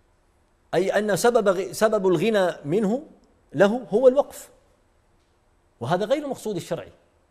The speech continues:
غير المقصود الشرعي أن، على أن تعيش، يعني، ت-، يصبح المال دولة،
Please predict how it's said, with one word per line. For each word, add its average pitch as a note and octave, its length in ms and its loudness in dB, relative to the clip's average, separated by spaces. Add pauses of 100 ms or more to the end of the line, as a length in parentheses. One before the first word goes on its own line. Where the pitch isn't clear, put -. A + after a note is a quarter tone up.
(480)
غير A3+ 200 -2
المقصود F#3+ 280 -8
الشرعي D3 420 -6
أن، E3 100 -2
على D#3 400 -6
أن F3 200 -8
تعيش، F3+ 340 -4 (240)
يعني، B2 280 -8 (340)
ت-، - 40 -12
يصبح F3+ 440 -4
المال F3 320 0
دولة، F3 340 -4